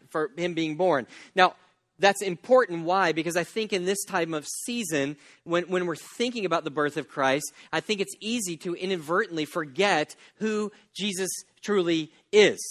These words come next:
And, and, and we get, we forget it because we get wrapped up in the manger. Anybody at home have manger scenes? Uh, we have manger scenes. I have this really beautiful carved wood manger scene that I got from Israel when I was over there doing kind of a youth camp, and,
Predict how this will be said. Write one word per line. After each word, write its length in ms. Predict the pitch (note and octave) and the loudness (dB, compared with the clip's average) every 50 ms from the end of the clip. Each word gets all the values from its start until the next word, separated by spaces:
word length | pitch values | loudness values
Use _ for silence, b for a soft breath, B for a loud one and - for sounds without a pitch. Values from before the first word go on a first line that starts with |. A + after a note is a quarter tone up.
| - - b b b b b - | -12 -14 b b b b b 0
And, 160 | F3 F#3 F3 | 0 0 2
and, 220 | F#3 F#3+ F#3+ D#3+ | 2 0 0 2
and 120 | F#3+ F#3 F#3+ | 0 0 2
we 100 | F#3+ F3 | 0 0
get, 280 | D#3 D#3+ G#3 A3+ F#3+ | 2 2 2 2 4
we 140 | G3 F#3+ F#3 | 2 -2 -2
forget 440 | - - G3 E3+ D3 F#3+ B3 C#4+ C#4 | 0 -2 -4 -4 4 6 6 6 6
it 120 | G#3+ F3 | 4 2
because 340 | E3+ E3+ - G3+ F3+ E3 F3+ | 0 -2 0 0 -2 -2 -4
we 200 | - F3 F#3 F#3 | -6 -6 -6 0
get 180 | D#3+ G#3 G3 F#3 | 0 0 0 6
wrapped 260 | F#3 F#3+ F#3 F3+ - | 6 6 6 6 4
up 140 | F#3+ - - | -2 -4 -4
in 160 | - F#3 F3 | -6 -6 -4
the 80 | F3 E3 | -4 -4
manger. 480 | E3 E3+ E3+ E3+ F#3 G3 F#3+ D3 D3 | -2 0 2 2 2 2 0 -2 -2
Anybody 460 | E3 E3+ F#3 A3 G3+ A3+ G#3 G#3+ G3+ B B B B | -2 0 -2 0 2 2 2 2 0 B B B B
at 140 | G3 G3 F3+ | 0 2 2
home 180 | G#3+ G#3+ G3+ | 2 0 2
have 160 | G3 G3+ F#3 | 2 0 0
manger 320 | F#3+ F#3 F#3 G3+ F#3 G#3 G#3+ | 2 0 0 0 0 -4 -6
scenes? 540 | - - A3 G#3+ G#3+ A3+ A3+ - - - b b b b b b b - | -4 -4 -4 -2 -2 -4 -6 -8 -12 -12 b b b b b b b -2
Uh, 80 | E3+ E3 | -2 0
we 160 | E3 E3 - | 4 6 6
have 120 | G#3+ G#3+ | 6 6
manger 320 | G3 G#3 G3 G3+ F#3 F#3+ F#3+ | 6 2 2 2 0 -2 -8
scenes. 360 | F#3 - G#3 G3 F#3+ F#3 D#3+ | -8 -4 -2 -2 -2 0 -2
I 180 | F#3 D3 D#3+ E3 | -4 -4 -4 -4
have 200 | D#3+ G3+ F#3+ F3+ | -4 -4 -2 -2
this 140 | F3+ E3+ - B B B B B | -2 -2 -4 B B B B B
really 300 | - E3+ F#3+ A#3 A#3 A3 | -4 4 4 4 4 4
beautiful 760 | F3+ C3+ D3+ C#3+ D3 F3 G3+ A3+ A3 A3 - - G#3 G3 F3 | 0 -4 -10 -12 -8 -6 -4 0 0 0 -2 0 -2 -2 -2
carved 760 | D#3 - - - - G#3 G3 G3 F#3+ F#3+ F#3+ F3+ E3 D3+ - b b b b | -2 -4 -12 -6 0 4 4 6 6 6 4 2 0 -2 -8 b b b b
wood 680 | b D#3 D#3 D3+ D3+ E3 F#3 F#3+ F#3+ F#3+ G3 F3+ D#3+ D#3+ | b -12 -10 -8 0 4 4 6 6 6 4 2 0 -8
manger 560 | E3 E3+ F3 F3 F3+ F#3+ G#3 G3 E3 E3+ D#3 | -10 -6 -2 -2 -2 -2 -2 -4 -6 -6 -8
scene 300 | - - - F3 E3 D#3 | -8 -6 -6 -4 -4 -2
that 100 | D3 D3 | -2 -2
I 60 | D3+ | 0
got 260 | C#3+ D#3 E3 F3 - - | 4 4 4 4 2 -2
from 240 | - F3+ E3 D3+ B B B B | -4 -4 -4 -4 B B B B
Israel 500 | - G3 G3 E3+ F3 F3 E3+ D3 C#3 C3+ | 0 0 0 2 0 0 2 2 2 2
when 220 | C3+ C#3+ C#3 C3 B B B B | 0 -2 -6 -8 B B B B
I 80 | D#3 | -2
was 160 | D#3+ D3+ C#3+ | -2 0 0
over 140 | E3+ D#3+ E3 | 0 0 0
there 100 | E3 D#3+ | -2 -2
doing 300 | D3 E3 E3+ E3 D#3+ D#3 | -2 -2 -2 -2 -4 -6
kind 160 | - E3 F3 | -6 -6 -6
of 40 | D3+ | -6
a 60 | D3 | -6
youth 260 | C#3 C#3 E3 F3+ - - | -4 -4 -4 -4 -4 -4
camp, 220 | - F3+ D3+ C#3+ | -2 -2 -2 -2
and, 120 | - C#3+ | -2 -6